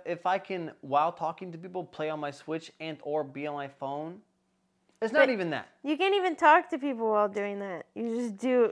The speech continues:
Speaker 2: your iPad
Speaker 1: It's
Speaker 2: shit.
Speaker 1: not even that, bro. If I'm in the shower, I have a Twitch stream pulled up, a YouTube video pulled up. If I'm getting dressed, I'm listening to something, watching something. If I'm driving,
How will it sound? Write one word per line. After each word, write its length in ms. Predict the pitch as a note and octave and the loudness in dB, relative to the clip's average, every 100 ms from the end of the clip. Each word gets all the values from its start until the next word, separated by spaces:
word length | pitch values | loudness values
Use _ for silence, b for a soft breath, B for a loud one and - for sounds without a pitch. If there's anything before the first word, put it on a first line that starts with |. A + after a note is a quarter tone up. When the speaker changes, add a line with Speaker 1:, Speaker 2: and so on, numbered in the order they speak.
| - | 0
Speaker 2:
your 240 | - A3 | 0 2
iPad 540 | G3+ A3+ A#3 G#3+ F#3 F#3+ | 4 4 4 -2 -4 0
Speaker 1:
It's 120 | G#3+ | 0
Speaker 2:
shit. 60 | C4+ | 0
Speaker 1:
not 160 | C#4 | 2
even 240 | C4+ A3 F#3+ | 2 0 0
that, 320 | C#3+ G#2 C#3+ | 0 -2 -2
bro. 180 | D3 D3+ | 0 2
If 180 | D#3+ G3+ | 2 0
I'm 200 | C4+ C#4 | -2 -2
in 100 | A#3 | -4
the 80 | |
shower, 800 | F#3 - G#3 F#3 D3 A2+ A#2+ D3+ - _ _ _ _ _ _ _ | -6 -4 -2 0 0 -2 -8 -12 -20 _ _ _ _ _ _ _
I 100 | D3+ | -2
have 300 | D#3+ D#3+ D3+ - | 0 -2 -4 -6
a 80 | D3+ | -6
Twitch 300 | - F3 F3 | -4 -6 -6
stream 300 | - E3 D3+ | -4 -6 -4
pulled 200 | D3 D3 | -4 0
up, 220 | C#3+ C#3 - | 0 0 -6
a 60 | |
YouTube 320 | C#3 D3 D3 | -4 -4 -6
video 220 | C3+ C#3 C3+ | -2 -2 0
pulled 200 | C3+ C3 | 0 0
up. 200 | - _ _ _ | 0 _ _ _
If 140 | E3+ G#3+ | -2 0
I'm 160 | A#3+ | 0
getting 260 | A3 G3+ D3+ | 0 0 -2
dressed, 720 | B2 B2 D#3 G3+ C3 - - - | -6 -2 6 6 6 -4 -14 -6
I'm 240 | D3+ C#3+ | -4 -2
listening 420 | E3+ F3+ F3+ E3 D#3 | -4 -4 -6 -6 -6
to 40 | |
something, 420 | D#3 D#3+ D#3 C3+ | -6 -8 -8 -6
watching 380 | C3+ C#3+ - C#3+ | -4 -4 -6 -12
something. 340 | C#3+ C#3 D3+ C#3 | -12 -10 -10 -6
If 100 | F#3 | -4
I'm 160 | F#3+ | -2
driving, 540 | D3 C3+ E3+ F#3+ C3 | -2 2 4 4 0